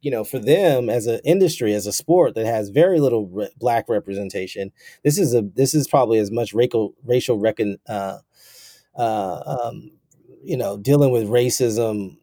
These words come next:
that one could possibly imagine in nascar. Uh, and then they did an investigation, and probably the most thorough investigation, uh, that one could possibly happen.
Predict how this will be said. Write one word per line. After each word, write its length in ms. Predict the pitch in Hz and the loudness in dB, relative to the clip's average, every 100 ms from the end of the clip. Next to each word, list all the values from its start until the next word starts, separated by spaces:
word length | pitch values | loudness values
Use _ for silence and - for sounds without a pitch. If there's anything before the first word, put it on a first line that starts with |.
| - | -8
that 360 | 120 113 87 123 | -2 -2 -4 0
one 220 | 143 147 | 2 4
could 160 | 131 | 2
possibly 560 | 95 117 131 - 120 123 | 2 2 2 2 0 0
imagine 460 | 107 110 113 101 101 | 0 0 -2 -4 -8
in 100 | 104 | -4
nascar. 640 | 127 160 156 113 95 95 _ _ _ _ _ | 0 0 0 0 0 -4 _ _ _ _ _
Uh, 260 | 147 151 147 160 | -2 0 -2 0
and 180 | 170 | 2
then 100 | 196 | 2
they 120 | 196 180 | 2 4
did 180 | 185 | 4
an 120 | 180 180 | 4 4
investigation, 760 | 165 180 175 139 175 208 151 | 4 2 2 0 2 2 0
and 100 | 139 | 0
probably 500 | 131 254 277 311 185 | -2 0 2 4 4
the 100 | 151 | 4
most 320 | 139 135 - - | 2 2 0 0
thorough 320 | 180 190 165 | 2 4 4
investigation, 960 | 143 143 139 110 117 117 117 110 101 - _ _ - | 2 0 0 -2 -2 -2 -4 -4 -4 -10 _ _ -8
uh, 400 | 127 127 117 110 117 117 | -2 0 -2 -4 -8 -6
that 220 | 123 104 | -4 -6
one 440 | 117 131 135 127 | -6 -2 -2 -2
could 200 | - 113 | -4 -8
possibly 540 | - 110 110 107 101 95 | -4 -4 -4 -8 -10 -6
happen. 460 | 107 98 87 80 | -6 -6 -10 -20